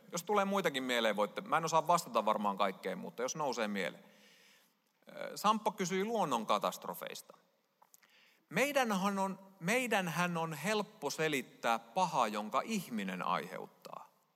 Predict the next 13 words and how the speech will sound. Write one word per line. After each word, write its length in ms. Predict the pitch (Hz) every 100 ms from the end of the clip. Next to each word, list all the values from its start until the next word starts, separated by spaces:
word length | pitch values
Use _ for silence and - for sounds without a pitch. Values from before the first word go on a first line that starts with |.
| _
Silloin 320 | - 262 226
me 100 | 165
voidaan 320 | 160 208 196 208
aina 280 | 202 170
sanoa, 480 | 139 165 147 117 104
että 280 | 101 - 110 - - - -
ihminen 560 | 269 180 139 117 117
käytti 540 | 233 208 202 - 175 151
vapaata 520 | 196 196 143 120 120
tahtoaan 760 | - 139 120 - - 101 98 98
vastoin 480 | 104 - - 98 92
Jumalan 420 | 98 90 80 90
tahtoa. 540 | 82 - - - -